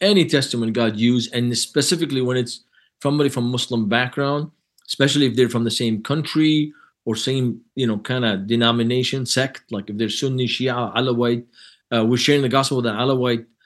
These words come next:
and, uh, the first thing they ask, "Do you know any other Alawites like me who became believers?" And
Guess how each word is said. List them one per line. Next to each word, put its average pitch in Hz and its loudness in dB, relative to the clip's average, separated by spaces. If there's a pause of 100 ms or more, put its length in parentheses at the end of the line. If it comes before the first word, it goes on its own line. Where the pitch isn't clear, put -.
(400)
and, 120 0
uh, 104 -2
the 110 -10
first 147 4
thing 147 0
they 120 2
ask, 131 -2
"Do 120 -2
you 156 2
know 180 2
any 160 -2
other 151 2
Alawites 147 2
like 123 -4
me 139 -2
who 131 2
became 120 -2
believers?" 110 -4 (340)
And 160 -2